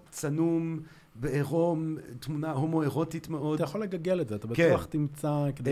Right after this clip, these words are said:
Speaker 1: אה,
Speaker 2: שתבין,
Speaker 1: אה,
Speaker 2: אה,
Speaker 1: אה, ו-, ואתה מוכר אבל, אה, בושם, אתה יודע, לגברים, גם הומואים, אבל גם הטרוסקסואלים. זאת אומרת, למה אתה חושב שהד-,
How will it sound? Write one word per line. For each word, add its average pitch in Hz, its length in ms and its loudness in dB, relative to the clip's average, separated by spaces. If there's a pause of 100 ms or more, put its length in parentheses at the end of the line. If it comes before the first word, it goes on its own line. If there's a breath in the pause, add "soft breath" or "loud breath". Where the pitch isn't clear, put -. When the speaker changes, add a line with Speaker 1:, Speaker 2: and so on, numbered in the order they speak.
Speaker 1:
אה, 135 40 4
Speaker 2:
שתבין, 127 460 -2
Speaker 1:
אה, 135 40 2
Speaker 2:
אה, 131 320 4
Speaker 1:
אה, 135 240 4 (280)
ו-, 123 120 -2 (140)
ואתה 143 260 0
מוכר 226 500 2
אבל, 123 460 -2 (180)
אה, 110 120 -8 (720)
בושם, 165 760 0 (220)
אתה - 80 -8
יודע, 135 200 0 (640)
לגברים, 127 720 -2 (480)
גם 104 160 -10
הומואים, 113 320 -2
אבל 110 160 -6
גם 120 420 -4
הטרוסקסואלים. 127 760 -2
זאת - 100 -8
אומרת, 131 180 2 (460 loud breath)
למה 233 380 2
אתה 247 140 -2
חושב 185 400 -2
שהד-, 165 360 -4